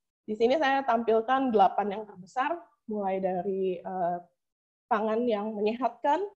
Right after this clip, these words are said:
dan pangan fermentasi, seperti tadi ada yang bilang yogurt, tempe, nata de coco. Kita punya tim yang spesial untuk melihat jenis-jenis pangan fermentasi, mulai dari cara buatnya, kemudian, eh, manfaat kesehatannya, hingga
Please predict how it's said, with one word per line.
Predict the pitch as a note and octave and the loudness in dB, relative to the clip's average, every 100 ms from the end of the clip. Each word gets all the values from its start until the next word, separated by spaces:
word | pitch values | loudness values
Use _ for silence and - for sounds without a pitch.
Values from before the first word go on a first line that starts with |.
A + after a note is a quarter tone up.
| _ A3 | _ -8
dan | G#3 | -6
pangan | G#3+ G3+ A3 | -6 -6 -6
fermentasi, | A3 G#3 G#3+ G3 G#3 A#3+ C#4 D#4 | -4 -4 -4 -4 -6 -4 -4 -4
seperti | - G#3 G#3+ G#3 | -8 -10 -6 -4
tadi | F#3 A3 | -4 0
ada | G#3+ G3 | 0 0
yang | F#3 | -2
bilang | G3 F#3 F#3 | -2 -2 -4
yogurt, | G#3 C4 A3 A3 A3 A3+ A3+ | -4 -4 -2 0 0 0 -4
tempe, | G#3+ G#3+ A3 A3 G#3 | -6 -4 -4 -6 -8
nata | F#3+ G3 | -12 -12
de | F#3 | -10
coco. | G3+ F#3+ G3 F#3+ G#3+ - _ _ _ | -10 -8 -4 -4 -4 -10 _ _ _
Kita | C#4 F4 | 0 0
punya | F4 E4+ D#4 - - | 2 -2 -2 -4 -2
tim | D4+ D#4 D#4 | -2 -2 -2
yang | C4 | -2
spesial | C#4 - C4+ C4+ D#4 C#4 C#4 - | -2 -2 0 2 4 4 2 -2
untuk | A#3+ B3+ | -6 -4
melihat | B3+ A3+ A#3+ B3 G#3+ | -2 -2 0 -2 -2
jenis-jenis | A#3 A#3 A3+ A3+ A3+ | -2 -2 -2 -2 -2
pangan | A3+ A3 A#3 A3+ | -4 -4 -4 -6
fermentasi, | G#3 A3 A3 G3+ - E4 - _ _ _ | -8 -8 -6 -6 -6 -8 -8 _ _ _
mulai | A3+ B3 B3 | 0 2 4
dari | A#3 A3+ A#3+ | 4 4 2
cara | G#3+ A3 | 2 4
buatnya, | G#3 G#3+ G3 - B3 A3+ D4 F#4 _ _ _ | 4 4 2 0 -4 -2 -2 -6 _ _ _
kemudian, | A#3+ A#3+ B3 C4+ D4+ D4+ | 0 4 4 4 2 -2
eh, | A3+ A3+ | -2 0
manfaat | A3+ A#3+ A3 G#3 | 0 -2 -2 -4
kesehatannya, | C4+ C4 B3+ A#3 A#3 A#3 A#3+ A#3+ C4+ F4+ F4 _ _ - | -6 -6 -2 -2 0 -2 0 -2 -2 -6 -10 _ _ -4
hingga | C#4 C#4 E4+ | -2 4 6